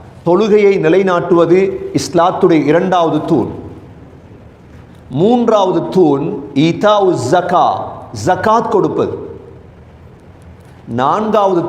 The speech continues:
தூண் தான் ரமதானுடைய மாதம் நோன்பு பிடிப்பது.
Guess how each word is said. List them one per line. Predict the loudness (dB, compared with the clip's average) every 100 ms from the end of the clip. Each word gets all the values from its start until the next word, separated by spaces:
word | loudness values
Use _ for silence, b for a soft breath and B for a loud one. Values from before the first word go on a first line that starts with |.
| 2
தூண் | 2 2
தான் | 0 0 -6 -10 -16 -14 -6
ரமதானுடைய | -2 0 0 0 2 2 2 0
மாதம் | -2 0 -2 -2 -2
நோன்பு | -2 0 0
பிடிப்பது. | 0 -2 -4 -6